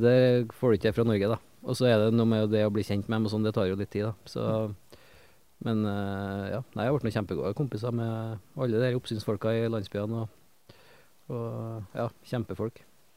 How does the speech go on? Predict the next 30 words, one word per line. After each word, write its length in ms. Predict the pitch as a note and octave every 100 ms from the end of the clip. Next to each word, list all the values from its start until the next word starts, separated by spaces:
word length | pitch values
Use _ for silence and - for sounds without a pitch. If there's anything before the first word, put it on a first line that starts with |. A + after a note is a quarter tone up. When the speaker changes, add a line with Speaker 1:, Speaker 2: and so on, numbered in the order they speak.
| _
Speaker 2:
Ja. 80 | C#3
Speaker 1:
Og 60 | C3
det 80 | C3
var 120 | G#2+
jo 60 | G#2+
stort 180 | C3+ A#2
sett, 280 | A2+ -
eh, 540 | C3+ A#2 A#2 A2+ A2+ A#2+ G#2
urbefolkning 460 | G#2 G2+ G2+ A2
som 140 | - A2+
var 180 | G2+ F#2+ _ _ - - - - _ _ _ -
oppsynsfolk 560 | B2+ - G2+ G2 A#2+ -
også 120 | C3+
da. 60 | - - - _ _ - - - - _ _ -
Speaker 2:
Ja, 80 | E3+
og 80 |
så 80 | D3
vil 140 | D#3 A2+
jeg 80 | G#2+
jo 120 | D3
tro 380 | - B2+ A2 A#2 A#2
at, 280 | - -
eh, 240 | C#3 C3 C3
dem 300 | B2 G#2+ A2
også 300 | G#2 G#2 -
synes 180 | G2+ D#2+
på 120 | -
en 40 | A2
måte, 180 | G2 F#2+
altså, 160 | F#2+